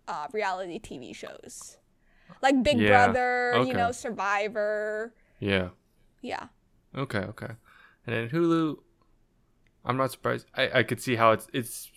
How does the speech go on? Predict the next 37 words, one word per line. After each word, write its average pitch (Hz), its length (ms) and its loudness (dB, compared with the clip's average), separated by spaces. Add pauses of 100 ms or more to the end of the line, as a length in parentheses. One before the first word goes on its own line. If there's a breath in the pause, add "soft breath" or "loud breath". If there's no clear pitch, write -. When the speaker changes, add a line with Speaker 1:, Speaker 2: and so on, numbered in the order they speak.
(120)
Speaker 2:
tied 113 280 2
with 107 140 -2
Disney. 107 460 -6 (1300)
Speaker 1:
Oh, - 120 -10
yeah. - 220 -12 (120)
Speaker 2:
So - 140 -4
I 110 80 2
can - 100 -4
Speaker 1:
And, 285 160 0
Speaker 2:
see 226 160 -4
the - 80 -2
Speaker 1:
yeah, 214 140 0
their 254 180 -2
rates 240 260 -2
Speaker 2:
numbers 220 140 -6
Speaker 1:
are - 20 -10
going - 160 -8
Speaker 2:
kinda - 60 -12 (100)
Speaker 1:
up, - 60 -6
Speaker 2:
close. - 20 -4 (180)
Speaker 1:
too. - 160 -20
Speaker 2:
Yeah, 104 180 -4
their 90 160 -6
rates - 180 -12
are - 60 -20
going - 240 -18
up. - 200 -20
Speaker 1:
Yeah. 285 200 -16 (340)
Speaker 2:
Netflix 226 460 0
is 202 100 -8
hilariously 175 640 -4
lower, 101 480 -2
but 95 160 0
I 104 100 2
guess 139 300 -2
what 113 280 -2
w- 117 300 -10